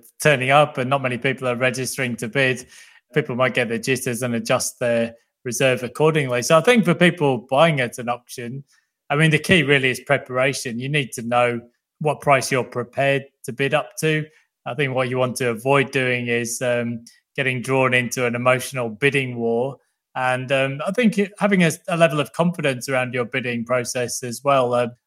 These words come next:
I think it's, um, it's usually a bad look if you start whispering to a friend or your spouse during the auction bidding process, because it, it suggests that you're getting close to your limit. So I think, um, having a plan and a preparation is pretty important.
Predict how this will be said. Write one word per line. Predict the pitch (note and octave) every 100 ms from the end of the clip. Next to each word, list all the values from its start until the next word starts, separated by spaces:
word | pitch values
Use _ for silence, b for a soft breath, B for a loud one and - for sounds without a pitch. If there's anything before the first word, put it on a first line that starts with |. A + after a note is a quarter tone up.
| _
I | C3
think | D#3 A#2+
it's, | B2 - C#3
um, | B2+ B2 A#2+ - B -
it's | C3+
usually | E3 C#3+ C#3
a | A#2
bad | C#3 C3+ A#2
look | C3 B2+
if | B2+
you | B2
start | A#2 C3+ A#2
whispering | C3+ - - B2+ A#2+
to | A2+ A2 -
a | C3
friend | - C3+ C3 B2
or | B2
your | A#2+
spouse | A2+ - C#3 C3+ B2 - - B B _
during | - E3+ C#3+
the | C3
auction | C3+ C3+ - D3 C3
bidding | C#3 C3+ C3+
process, | B2 B2+ A#2+ B2+
because | - E3+ D3+
it, | D3 -
it | D#3+
suggests | - D3 D#3 C#3 -
that | C3
you're | B2
getting | B2 A#2+ A#2
close | A2+ B2+ B2+ -
to | -
your | C3 A#2
limit. | A#2+ C3+ A#2+ A#2
So | - C#3+ B2+ B2+ b b -
I |
think, | D#3+ D3 C3
um, | C#3 C3 B2+
having | B2+ D3
a | B2+ - _
plan | - C#3 C3+ B2+
and | B2
a | A#2+
preparation | C#3+ B2+ C3 B2+ C3 - B2+ A#2+
is | A#2+ A#2
pretty | - B2+ A#2+
important. | A#2 B2 C#3 C3+ B2